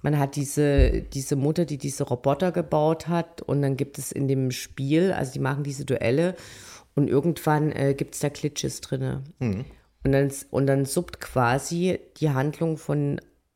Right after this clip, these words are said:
Speaker 1: anderen Kapiteln in dieses Spiel mit rein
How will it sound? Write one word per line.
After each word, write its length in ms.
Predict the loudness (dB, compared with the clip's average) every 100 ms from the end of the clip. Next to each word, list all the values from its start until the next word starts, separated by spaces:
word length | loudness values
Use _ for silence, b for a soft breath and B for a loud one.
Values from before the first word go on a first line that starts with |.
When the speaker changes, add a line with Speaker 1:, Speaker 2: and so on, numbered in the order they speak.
| _ _ -2
Speaker 1:
anderen 480 | 0 2 0 -2 -2
Kapiteln 600 | -4 -4 -4 -2 -2 -2
in 320 | -2 0 0
dieses 280 | 0 -2 -4
Spiel 320 | -6 -2 0
mit 280 | 0 -4 -2
rein 420 | 0 0 -2 -4